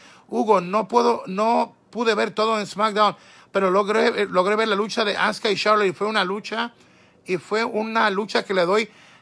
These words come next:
diez". Y no eres el único, mi pana. Giovanni Javier, eh, está con nosotros.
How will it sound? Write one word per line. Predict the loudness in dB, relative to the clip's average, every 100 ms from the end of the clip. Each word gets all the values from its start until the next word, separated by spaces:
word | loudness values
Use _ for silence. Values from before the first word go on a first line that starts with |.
| -14
diez". | -4 0 0 0
Y | -2
no | 0
eres | 2 2
el | 0 0
único, | -2 -2 2 2 2
mi | -2 0
pana. | 4 4 2 -2 -6 -20 _ -8
Giovanni | 0 4 6 6 4
Javier, | 2 2 4 4 4 0 -10 _ _ _ -6
eh, | -2 0 2 0 -2
está | -6 -2 -2
con | -2 -2
nosotros. | -4 -2 0 0 0 -2 -2